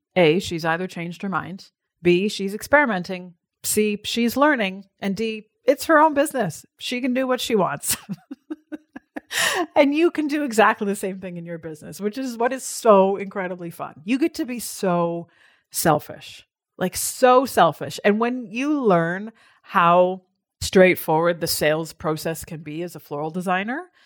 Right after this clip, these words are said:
when you learn that system, all of a sudden,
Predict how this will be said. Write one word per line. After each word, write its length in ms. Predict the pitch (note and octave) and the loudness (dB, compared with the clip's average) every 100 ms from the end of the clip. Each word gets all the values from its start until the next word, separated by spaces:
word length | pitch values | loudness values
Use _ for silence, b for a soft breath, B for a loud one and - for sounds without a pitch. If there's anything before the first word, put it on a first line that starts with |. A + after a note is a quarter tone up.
| b b | b b
when 180 | F#3 G3 | 0 2
you 160 | A3+ | 4
learn 520 | B3 G3 D#3 D#3 G3 E3 | 2 2 2 0 -4 -2
that 280 | E3 F3 | -2 -2
system, 680 | - - - A#2+ - - A#3+ F4 G4 _ _ - | -8 -14 -12 -12 -12 -8 -8 -8 -14 _ _ 4
all 280 | F#3+ G#3+ A#3 | 6 8 6
of 80 | |
a 80 | A#3+ | 4
sudden, 500 | A#3 G3 F3 A3+ D#4 | 0 2 2 -2 -10